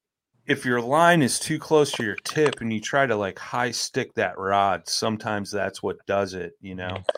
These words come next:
Speaker 1: Try not to do that unless you got, like, a good decent amount of length of rod, and then, like,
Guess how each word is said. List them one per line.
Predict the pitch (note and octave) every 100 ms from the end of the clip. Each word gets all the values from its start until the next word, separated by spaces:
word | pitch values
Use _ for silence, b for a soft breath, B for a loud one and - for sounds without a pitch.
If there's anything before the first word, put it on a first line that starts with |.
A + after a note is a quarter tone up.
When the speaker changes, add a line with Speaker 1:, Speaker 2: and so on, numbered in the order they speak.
| B B -
Speaker 1:
Try | - C3
not | C3 B2 A#2+
to | G#2
do | F#2 A2+ B2
that | A2+ G#2+
unless | G2+ G2+ G#2
you | -
got, | G#2 G2 G2
like, | G2+ F#2+ -
a | G2+
good | G#2 A2+ G#2+
decent | G2 G#2+ G#2+ G2+
amount | F#2+ G2
of | F#2
length | F#2+ G2+ -
of | G2
rod, | F#2+ F#2+ G#2+ G#2+
and | G2
then, | F#2+ F#2+
like, | F#2+ F#2